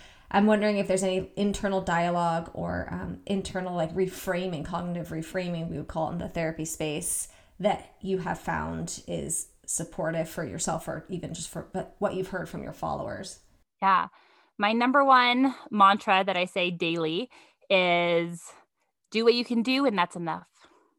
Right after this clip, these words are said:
Speaker 2: Some days you shower, some days you don't. Some days your kid doesn't shower, it's fine. Some days you eat off the floor, it's fine. Most days you eat off the floor,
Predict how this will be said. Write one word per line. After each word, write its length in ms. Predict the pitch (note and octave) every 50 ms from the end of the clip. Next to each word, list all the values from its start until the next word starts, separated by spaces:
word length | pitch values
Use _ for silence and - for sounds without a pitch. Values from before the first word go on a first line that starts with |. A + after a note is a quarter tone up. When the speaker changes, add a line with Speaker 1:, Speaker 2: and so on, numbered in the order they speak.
| _ _ _ _ _ _ _ _ _ _ _ _ _ _ _
Speaker 2:
Some 240 | - F#3+ F#3+ G#3+
days 200 | A3 A3+ A3+ A#3+
you 60 | A#3+ C4
shower, 400 | - F4 E4 E4 E4 E4 E4+ D4+
some 160 | - D4 C#4
days 200 | C4+ C4+ B3+ A#3
you 60 | A#3+
don't. 320 | G#3+ G#3 G3 F3+ D#3 -
Some 140 | - G#3+ G#3
days 240 | A3 A3 G#3+ A3+ G#3
your 80 | B3 A#3
kid 180 | - E4 C#4+
doesn't 280 | B3 B3 - G#3+ G#3 -
shower, 420 | - F3 E3+ E3+ D#3+ D3+ - - -
it's 120 | F3 -
fine. 440 | - - D#3+ D#3+ D#3+ D#3 D#3 E3+ D#3+ _ _ _ _ _ _ _ _ _ _ _ _ _ _ _
Some 180 | - - G3+ G3+
days 180 | G#3 G#3+ G#3+ G#3+
you 60 | A3+
eat 60 | G#3+
off 100 | G#3+ G#3
the 80 | A3+ G#3
floor, 280 | - G3+ F3+ E3+ D#3+
it's 180 | - C#3+ - -
fine. 540 | - C3+ C#3 C#3+ C#3+ C#3+ C#3+ C#3+ D3+ D3 - _ _ _ _ _ _ _ -
Most 200 | - C#4+ F#4+ -
days 160 | - D4 C4 G#3
you 60 | G#3+
eat 80 | G3
off 80 | F#3+ F#3
the 80 | F#3+ F3
floor, 280 | - F3 E3 D3 -